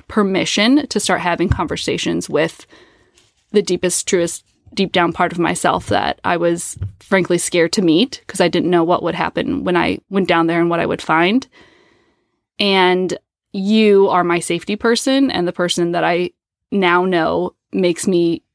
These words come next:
capable and able to do all these hard things. And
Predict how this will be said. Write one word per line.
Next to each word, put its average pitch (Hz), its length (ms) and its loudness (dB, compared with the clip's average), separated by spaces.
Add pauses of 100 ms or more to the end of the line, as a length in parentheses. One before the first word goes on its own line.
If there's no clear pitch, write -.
(140)
capable 180 440 0
and 175 100 -2
able 180 220 -6
to 175 140 -12
do 175 120 -2
all 170 160 0
these 180 240 -6
hard 165 240 -8
things. 208 420 -2 (720)
And 208 460 0